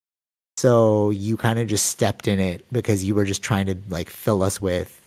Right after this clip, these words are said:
you know, slogans of, like, "Everyone is one, everyone's equal." But it's like, no, even at that level, we disagree. But just realizing that at, fundamentally, like, all humans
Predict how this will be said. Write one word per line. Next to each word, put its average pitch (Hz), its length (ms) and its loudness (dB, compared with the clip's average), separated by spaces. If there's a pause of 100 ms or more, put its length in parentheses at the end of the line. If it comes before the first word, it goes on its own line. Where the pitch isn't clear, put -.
you 98 160 -8
know, 85 160 -6
slogans 85 540 -4
of, 92 140 -12
like, 76 280 -10
"Everyone 139 360 2
is 120 140 0
one, 131 280 -2
everyone's 135 340 -2
equal." 127 380 4
But 110 60 2
it's 110 120 -2
like, 127 180 -8
no, 156 340 -4
even 139 240 -2
at 127 140 -2
that 127 200 -2
level, 117 420 0
we 113 180 -2
disagree. 104 540 -4 (920)
But 160 120 8
just 143 160 6
realizing 123 500 6
that 107 200 -4 (180)
at, 117 240 -2
fundamentally, 107 760 -2
like, 82 240 -6 (120)
all 107 140 0
humans 92 640 -6